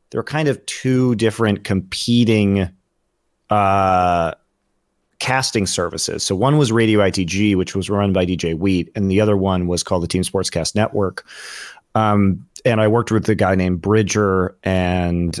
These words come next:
uh, D-Man was on there, but he was doing Battlefield at the time, and I didn't really know him. But I was doing R T S, so I did Company of Heroes with them and Rise of Nations, Rise of Legends, which are probably games that most people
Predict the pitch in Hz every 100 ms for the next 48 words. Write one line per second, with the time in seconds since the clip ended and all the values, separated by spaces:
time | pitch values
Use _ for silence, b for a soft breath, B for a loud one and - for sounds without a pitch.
0 | - 87 85 - 131 165 156 135 113 110
1 | 101 98 95 87 107 90 87 95 101 98
2 | - 98 95 87 82 87 85 82 87 107
3 | 117 131 B B B - 117 123 135 127
4 | 110 104 101 95 85 - 95 107 120 104
5 | 98 92 101 98 98 98 101 95 92 95
6 | 90 82 92 90 92 98 92 87 80 85
7 | 90 120 143 147 - 95 - 85 95 90
8 | 90 82 90 87 85 - 87 - _ 92
9 | 87 85 - 92 - 87